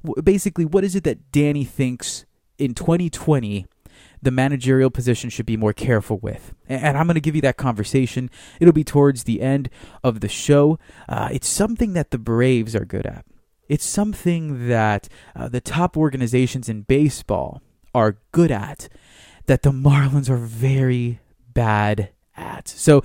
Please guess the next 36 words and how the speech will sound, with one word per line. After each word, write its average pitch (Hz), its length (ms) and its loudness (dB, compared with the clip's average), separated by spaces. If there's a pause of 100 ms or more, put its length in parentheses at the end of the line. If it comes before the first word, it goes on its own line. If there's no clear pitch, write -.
(240)
stick - 280 2
around 139 400 2
to 127 100 -2
hear 143 200 2
that 131 200 2
conversation. 123 640 -2
I'm 113 80 -6
sure 170 240 0
the, 131 140 -2 (240)
the 123 80 -6
person 151 240 0
that 127 60 0
sent 123 180 -2
the 127 180 -4
email 143 260 2
will, 113 160 4
but 113 220 0 (240)
for 156 120 4
the 151 80 4
rest 180 220 4
of 127 120 0
you, 120 240 0 (320)
be 175 180 4
interested. 135 640 -2 (120)
It's - 140 -8
something 139 680 -4
very, 156 340 2
very 131 340 0
clear 151 540 0
and 131 120 -6
concise 117 560 -4
to - 140 -8
look 113 240 0
at 107 140 0
in 104 80 -6
twenty, 107 500 -4